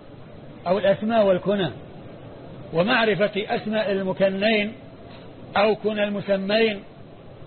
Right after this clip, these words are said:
هذه من الأمور المهمة في معرفة علوم الحديث، والسبب في ذلك أو العلة في ذلك والحكمة في ذلك أو وجه ذلك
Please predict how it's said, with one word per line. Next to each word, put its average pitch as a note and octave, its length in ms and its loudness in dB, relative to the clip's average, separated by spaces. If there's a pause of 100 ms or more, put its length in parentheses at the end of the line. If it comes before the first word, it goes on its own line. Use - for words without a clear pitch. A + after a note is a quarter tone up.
(260)
هذه A3+ 460 2
من A#3 140 -4
الأمور A#3+ 380 2
المهمة A3+ 760 2 (760)
في F#3 120 6
معرفة G#3+ 460 6
علوم G#3 340 2
الحديث، F#3+ 440 0 (960)
والسبب A#3 480 4
في G#3+ 260 4
ذلك A#3 320 4 (1000)
أو G#3 140 6
العلة G#3 380 4
في F#3+ 180 0
ذلك E3+ 380 4
والحكمة G#3 440 -2
في F#3+ 220 4
ذلك A#3+ 280 4 (1300)
أو G3+ 220 6
وجه G3 400 4
ذلك B3 240 2